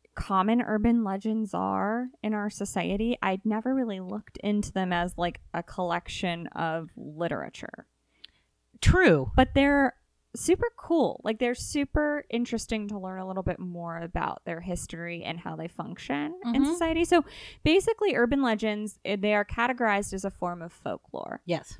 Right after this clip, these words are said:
Speaker 1: Which makes a ton of sense because as I was looking into this stuff,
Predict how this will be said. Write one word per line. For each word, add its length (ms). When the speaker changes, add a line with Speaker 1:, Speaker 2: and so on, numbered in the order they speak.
Speaker 1:
Which 640
makes 260
a 60
ton 240
of 100
sense 380
because 300
as 140
I 80
was 160
looking 280
into 200
this 160
stuff, 380